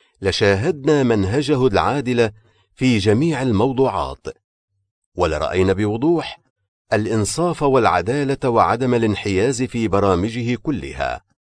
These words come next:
فالقرآن مع الامتيازات كلها التي يختص بها لا يغفل أمر الكتب السماوية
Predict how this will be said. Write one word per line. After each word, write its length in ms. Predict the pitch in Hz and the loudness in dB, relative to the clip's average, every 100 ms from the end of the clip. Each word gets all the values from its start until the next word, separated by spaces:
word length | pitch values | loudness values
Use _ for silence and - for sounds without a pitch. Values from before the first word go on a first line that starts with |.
| _ _ _ _ _ | _ _ _ _ _
فالقرآن 600 | - 90 - 90 82 92 | -4 -4 0 -2 2 2
مع 220 | 98 101 110 | 4 4 4
الامتيازات 720 | 117 110 127 123 113 180 156 | 2 0 2 2 2 -2 -2
كلها 460 | 139 180 170 151 147 | 0 0 0 0 0
التي 400 | 127 135 139 117 | 0 -2 0 0
يختص 460 | 101 - 151 - | 0 -4 -4 -2
بها 520 | 135 165 92 67 - _ _ _ _ _ _ - | -2 -2 -4 -6 -8 _ _ _ _ _ _ -4
لا 220 | 95 90 | 2 2
يغفل 480 | 87 101 87 117 107 | 2 0 0 -2 0
أمر 320 | - 160 139 | 2 2 2
الكتب 400 | 123 170 170 151 | 2 0 -2 0
السماوية 760 | 139 - 123 117 95 143 147 | -2 2 4 4 4 2 0